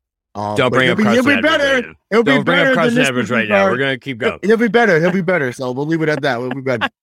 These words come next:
Speaker 1: Hey, you guys had your rants. Let me have mine.
Speaker 2: <laughs>
Speaker 1: No,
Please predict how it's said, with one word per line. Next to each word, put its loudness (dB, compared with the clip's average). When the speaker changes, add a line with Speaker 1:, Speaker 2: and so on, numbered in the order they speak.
Speaker 1:
Hey, 4
you 2
guys 2
had 2
your 2
rants. 0
Let -4
me -2
have 0
mine. -2
Speaker 2:
<laughs> -
Speaker 1:
No, -4